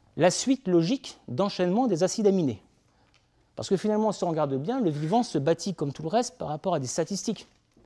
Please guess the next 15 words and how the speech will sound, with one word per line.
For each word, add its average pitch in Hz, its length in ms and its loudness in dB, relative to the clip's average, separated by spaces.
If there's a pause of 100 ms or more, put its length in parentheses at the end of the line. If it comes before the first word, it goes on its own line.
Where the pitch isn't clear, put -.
(360)
Et 143 80 0
statistiquement, 202 720 0
pour 135 160 -10
qu'un 160 160 2
acide 170 240 0
aminé 165 320 4
vienne 143 160 2
se 151 140 -4 (180)
greffer 170 380 -2
à 147 60 0
un 139 160 2
autre, 262 280 0 (500)
c'est - 160 0
relativement 151 420 4
aléatoire. 165 540 2